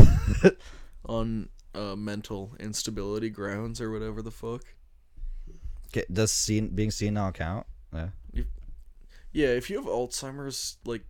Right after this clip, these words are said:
Speaker 2: can, are, are you criminally liable for your actions? How does that work?
Speaker 1: I don't know. Is
Speaker 2: Kind
Speaker 1: it
Speaker 2: of an
Speaker 1: insanity?
Speaker 2: interesting question.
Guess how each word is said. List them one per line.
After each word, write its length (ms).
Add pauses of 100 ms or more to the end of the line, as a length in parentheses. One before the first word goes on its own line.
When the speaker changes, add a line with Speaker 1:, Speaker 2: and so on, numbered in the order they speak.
Speaker 2:
can, 320
are, 120 (140)
are 40
you 120
criminally 500
liable 460
for 140
your 200
actions? 440
How 80
does 100
that 200
work? 360 (1040)
Speaker 1:
I 100
don't 140
know. 260 (1120)
Is 120
Speaker 2:
Kind 0
Speaker 1:
it 40
Speaker 2:
of 60
an 60
Speaker 1:
insanity? 300
Speaker 2:
interesting 280
question. 600